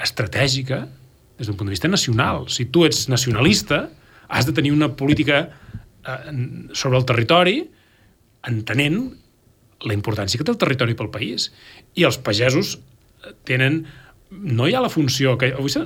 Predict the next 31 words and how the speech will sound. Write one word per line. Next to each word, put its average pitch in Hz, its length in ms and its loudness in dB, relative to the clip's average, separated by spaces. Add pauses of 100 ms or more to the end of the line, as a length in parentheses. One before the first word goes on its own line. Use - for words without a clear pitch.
se - 140 -2
n'ha 143 100 0
parlat 127 240 2
molt 151 320 2
en, 113 140 -2 (100)
en, 117 140 -2 (420)
amb 113 100 -8
això 120 160 -4
de 120 60 0
les 120 100 0
mobilitzacions, 131 540 0 (180)
el 127 140 -4
tema 123 160 4
de 208 80 2
la 190 100 0
producció, 135 540 2 (320)
eh, 131 340 -6 (140)
d'aliments. 120 640 2 (300)
Però 113 120 -4
és - 80 -8
que, 120 120 -2 (200)
evi-, 123 180 -2 (140)
evidentment, 156 540 2 (800)
eh, - 80 -6
a 113 540 -4
veure, 120 180 -4
si 120 140 0
imposes 143 800 0
en 120 120 -2
un 123 80 0
extrem, 104 460 -2